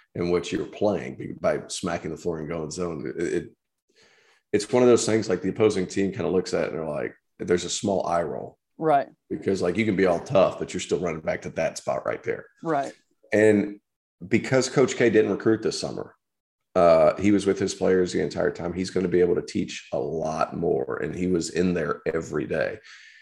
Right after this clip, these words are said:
Speaker 1: And I, I think you're gonna see significant benefits because of that. Now, Gonzaga,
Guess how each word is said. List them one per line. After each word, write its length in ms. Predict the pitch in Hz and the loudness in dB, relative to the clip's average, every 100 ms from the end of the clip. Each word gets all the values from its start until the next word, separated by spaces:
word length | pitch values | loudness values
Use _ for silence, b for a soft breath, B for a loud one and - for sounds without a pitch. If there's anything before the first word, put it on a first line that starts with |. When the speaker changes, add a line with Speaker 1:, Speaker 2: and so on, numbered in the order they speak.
| B 104 | B 0
Speaker 1:
And 120 | 113 | 4
I, 240 | 110 - | 6 6
I 20 | |
think 300 | 92 110 107 | 4 2 0
you're 80 | 98 | 0
gonna 180 | 98 92 | 2 0
see 300 | - 95 90 | 0 -2 -2
significant 560 | - 92 90 87 90 76 | -2 -2 -2 0 -4 -2
benefits 420 | 92 - - - | -4 -4 -10 -10
because 380 | - - 104 - | -12 -4 -4 -4
of 60 | |
that. 260 | - - - | -8 -8 2
Now, 160 | 95 | 2
Gonzaga, 960 | - 101 90 - 107 131 127 113 98 90 | 4 2 2 4 4 6 6 6 6 2